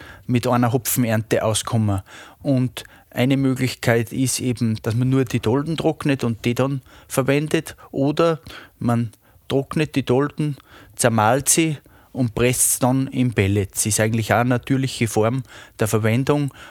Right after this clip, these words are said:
und dann kann man es einfacher transportieren und auch besser lagern. Weil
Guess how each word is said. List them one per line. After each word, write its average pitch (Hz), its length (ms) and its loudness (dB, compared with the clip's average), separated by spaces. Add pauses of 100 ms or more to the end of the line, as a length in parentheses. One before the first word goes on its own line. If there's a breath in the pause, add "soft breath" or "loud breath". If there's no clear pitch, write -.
und 120 260 -2
dann 120 140 0
kann 123 220 0
man 120 120 0
es - 120 -2
einfacher 117 520 -2
transportieren 117 800 -2
und 123 320 -2
auch 110 240 2 (380 loud breath)
besser 120 320 2
lagern. 107 520 2 (340 loud breath)
Weil 110 240 0